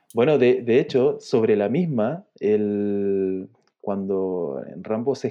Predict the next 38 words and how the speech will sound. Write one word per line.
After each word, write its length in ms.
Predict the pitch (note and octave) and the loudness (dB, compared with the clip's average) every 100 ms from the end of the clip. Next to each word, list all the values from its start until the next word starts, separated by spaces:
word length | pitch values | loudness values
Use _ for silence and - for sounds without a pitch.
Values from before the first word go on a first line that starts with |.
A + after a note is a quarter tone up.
| - | -4
esca-, 220 | - - | -4 -2
eh, 440 | G#2+ D#2 C2 - | -4 -6 -8 -12
se 200 | - - | -16 -14
escapa 280 | - - C#3 | -6 -2 0
en 60 | C#3 | 0
el 100 | C#3 | -2
camión, 440 | B2+ G#2+ A2 F#3 B3+ | -2 0 -2 -2 -6
¿no 80 | D#3 | -8
es 60 | |
cierto? 380 | - D#3 - B3 _ _ _ - | -8 -8 -10 -16 _ _ _ -16
Y 60 | G2+ | -8
toma 220 | A2 C3+ | -4 -2
ese 120 | C3+ | -2
salto 640 | C3+ A2+ D3 - C3+ C#3+ D#3 | -2 0 -2 -2 0 0 -2
sobre 380 | - C3 C3 | -2 0 2
los, 280 | B2 A2+ A2+ | 0 -2 -6
los, 200 | A2+ G#2 | -8 -8
los 120 | A2 | -6
autos 280 | G#2+ C3+ D3+ | -6 -6 -8
que 40 | - | -4
estaban 240 | C3 C#3 | -4 -2
en 120 | D#3 | -4
el 60 | C3 | -6
suelo, 420 | - C3 F3+ - _ _ _ | -2 0 0 -4 _ _ _
esa 140 | F#2 G#2+ | -10 -8
escena 260 | - A#2 | -4 0
igual 240 | D3 F2+ F2+ | 2 2 2
es 180 | A2 - | -2 -2
como, 1160 | D3+ E3 F3 F3 F3 E3+ E3+ E3+ E3 E3 E3 _ _ _ _ _ - | -4 0 0 -2 -2 -2 -2 -4 -6 -10 -14 _ _ _ _ _ -6
y 80 | A2 | -2
yo 100 | G#2+ | 2
digo, 240 | A#2+ C#3+ - - _ _ | 2 0 -2 -20 _ _
"¿Cómo 220 | G2+ A2 | -6 -4
resistió 420 | B2+ C3 B2 - | -4 -6 -8 -8
ese 140 | G2 | -6
camión 440 | B2+ B2+ G2 G2 B2+ - | -4 -4 -6 -10 -14 -18
el 80 | |
salto?". 380 | A2 G2+ G2+ _ | -12 -10 -10 _